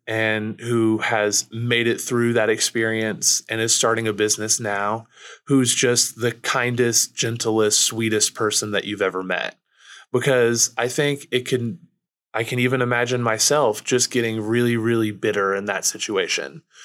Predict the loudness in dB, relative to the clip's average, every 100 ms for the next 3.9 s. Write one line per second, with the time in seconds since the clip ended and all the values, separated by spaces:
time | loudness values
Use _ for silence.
0 | -18 -10 0 2 2 0 0 0 0 -4
1 | _ _ 0 2 4 4 2 0 -2 _
2 | _ _ -4 0 2 2 0 -2 0 2
3 | 2 2 0 -2 0 2 2 0